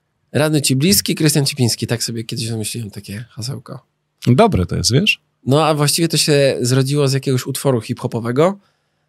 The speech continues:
Speaker 1: E, ludzie ci bliscy. Ja tak usłyszałem to, e, jednym uchem i mówię, "Ci pińscy? O co tu chodzi?"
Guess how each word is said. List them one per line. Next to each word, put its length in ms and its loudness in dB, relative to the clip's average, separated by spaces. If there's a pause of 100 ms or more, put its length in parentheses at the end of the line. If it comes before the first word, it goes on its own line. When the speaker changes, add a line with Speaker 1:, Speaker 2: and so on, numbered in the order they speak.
(260)
Speaker 1:
E, 380 0 (400)
ludzie 260 4
ci 140 -2
bliscy. 500 0
Ja 120 0
tak 300 -4 (140)
usłyszałem 520 2
to, 560 4 (200)
e, 40 -20 (1400)
jednym 300 2
uchem 320 2
i 60 -2
mówię, 280 -2 (180)
"Ci 140 -10
pińscy? 500 -6
O 60 -8
co 120 -10
tu 100 -18
chodzi?" 360 -20